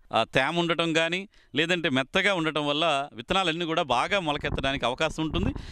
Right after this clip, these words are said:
So ఈ విధంగా వేయాలనుకుంటే ఫెర్టికమ్ సీడ్ డ్రిల్ వాడేవాళ్ళు తప్పనిసరిగా రొటావేటర్తో చివరి దుక్కి చేయడం అనేది చేయాలి.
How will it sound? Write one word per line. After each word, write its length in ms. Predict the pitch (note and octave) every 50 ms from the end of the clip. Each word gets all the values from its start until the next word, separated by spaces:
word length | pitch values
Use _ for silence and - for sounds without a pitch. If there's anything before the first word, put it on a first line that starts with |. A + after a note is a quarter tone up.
| - - - - - - -
So 100 | G3+ G3
ఈ 140 | F#3 F3 F#3
విధంగా 320 | F#3 F3+ G3 G#3+ A3+ A3+
వేయాలనుకుంటే 800 | G#3 D#3+ C#3 C#3 D3+ D#3+ D#3 D3 C#3+ - C#3+ C3 C3 F#3 B3 D4 - - - -
ఫెర్టికమ్ 360 | - D#3 D3 F#3+ F3+ G3 F#3 D#3
సీడ్ 180 | - D#3 D3
డ్రిల్ 160 | C#3+ D#3 D3+
వాడేవాళ్ళు 540 | C#3 C3 C3+ C#3 D3 D3 D3 - - - C#3+
తప్పనిసరిగా 500 | B2+ - F#3 F#3 D3+ E3 D#3 D3+ D3 F3
రొటావేటర్తో 640 | D#3 C3+ B2 A#2+ E3 E3+ D#3+ D3+ C#3 C#3+ - - G#3
చివరి 300 | - - B2 B2 C3+ C#3
దుక్కి 400 | C#3+ C#3 - - C#3+ B2 A2 - - - - - - - - D3+
చేయడం 200 | D3+ D3 C#3 C3+
అనేది 220 | C3 C#3+ D3+ A#3+
చేయాలి. 360 | A#3 - D#3+ B2+ G2+ D#2+ D2